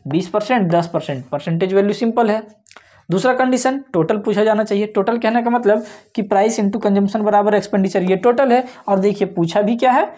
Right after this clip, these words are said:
एक्सपेंडिचर, यानी ये पूछा है, टोटल पूछा है, तो हम लोग इस फॉर्मूला का यूज़ कर सकते हैं। चलिए, अब इसका यूज़ करते हैं। जैसे अगर पहला परसेंटेज देखें तो पहला वाला क्या हुआ है? बीस परसेंट बढ़ा है, यानी कि इंक्रीज हुआ है।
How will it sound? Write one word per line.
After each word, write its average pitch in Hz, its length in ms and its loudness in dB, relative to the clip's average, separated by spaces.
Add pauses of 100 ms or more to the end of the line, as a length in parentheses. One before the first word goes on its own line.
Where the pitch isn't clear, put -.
(260)
एक्सपेंडिचर, 165 520 0
यानी 185 200 2
ये 247 160 2 (140)
पूछा 165 260 0
है, 131 160 -2
टोटल 233 240 2
पूछा 170 300 -2
है, 117 120 -8 (280)
तो 180 60 2
हम 185 120 2
लोग 202 100 4
इस 196 140 0
फॉर्मूला 180 320 0
का 196 120 2
यूज़ 269 220 0 (280)
कर 135 140 -2
सकते - 340 -14
हैं। 117 120 -18 (560)
चलिए, 170 180 2
अब 170 80 0
इसका 185 180 -2
यूज़ 233 240 0
करते 226 280 0
हैं। 196 220 -2 (220)
जैसे 185 220 0
अगर 226 220 4
पहला 196 300 2
परसेंटेज 214 500 0
देखें 190 280 0
तो 180 100 -4
पहला 185 300 2
वाला 220 180 2
क्या 208 200 0
हुआ 175 180 0
है? 208 100 2
बीस 170 220 0
परसेंट 262 400 -4 (300)
बढ़ा 190 280 2
है, 151 200 -2 (280)
यानी 170 160 0
कि 214 140 -6
इंक्रीज 233 420 2
हुआ 147 160 0
है। 127 140 -8